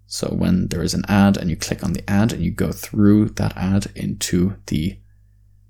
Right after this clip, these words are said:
business partner's website or blog or Instagram and so on,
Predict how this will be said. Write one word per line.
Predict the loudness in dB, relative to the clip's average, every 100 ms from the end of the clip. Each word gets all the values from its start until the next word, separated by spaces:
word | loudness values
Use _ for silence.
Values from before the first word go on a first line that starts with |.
| 0
business | 2 2 -2
partner's | -4 -2 -2 0
website | 2 2 2 2 0 0
or | -4 -2
blog | 2 4 4 4 4 2
or | -4 -6 0
Instagram | 0 2 -2 -4 -2 -2
and | -2
so | 0 0
on, | 2